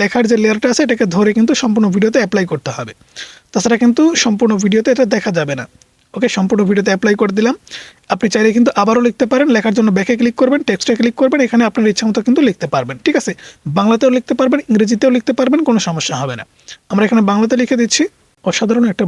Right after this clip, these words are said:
মুভি। ওকে, দেখতে পাচ্ছেন আমরা বাংলাতে লিখে দিলাম। বাংলাতে লেখার পর এটার কালার সিলেক্ট করবো, এখান থেকে ব্ল্যাক কালার। ব্ল্যাক কালার সিলেক্ট করে দেওয়ার পরে এখানে উপরে বসায় দিব, বসায় দেওয়ার পর একটু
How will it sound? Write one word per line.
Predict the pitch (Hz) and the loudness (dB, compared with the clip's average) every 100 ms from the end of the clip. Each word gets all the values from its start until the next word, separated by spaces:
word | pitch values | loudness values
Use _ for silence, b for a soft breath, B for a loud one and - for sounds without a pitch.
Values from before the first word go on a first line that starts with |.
| 139 | -4
মুভি। | 117 123 - _ _ _ _ _ _ _ _ _ _ _ _ _ _ _ _ _ _ _ _ _ _ - B B B - | -6 -10 -12 _ _ _ _ _ _ _ _ _ _ _ _ _ _ _ _ _ _ _ _ _ _ -20 B B B -4
ওকে, | 208 233 | 2 2
দেখতে | 226 | 4
পাচ্ছেন | 247 277 254 | 2 2 2
আমরা | 240 175 | 2 0
বাংলাতে | 214 233 254 247 | 2 2 2 0
লিখে | 269 247 | 0 0
দিলাম। | 262 262 | 2 2
বাংলাতে | 226 233 226 | 0 2 2
লেখার | 226 247 240 | 0 0 0
পর | 269 | 2
এটার | 233 214 | 0 -2
কালার | 208 214 226 - | 0 0 0 2
সিলেক্ট | 233 233 - | 2 2 2
করবো, | 262 302 254 | 2 2 0
এখান | 220 | 0
থেকে | 226 214 | 0 0
ব্ল্যাক | 196 196 - | 0 -2 0
কালার। | 240 302 - _ B B B - | 0 0 -4 _ B B B -4
ব্ল্যাক | 185 185 | -4 0
কালার | 214 190 | -2 0
সিলেক্ট | 233 202 - | -2 -2 0
করে | 226 202 | 0 2
দেওয়ার | 214 208 | 0 2
পরে | 247 254 | 2 2
এখানে | 226 220 | 2 2
উপরে | 190 214 202 | 2 2 0
বসায় | - 226 | 0 0
দিব, | 247 285 | 0 0
বসায় | 226 226 | 0 0
দেওয়ার | 220 220 | 0 0
পর | 226 | -2
একটু | 220 | -2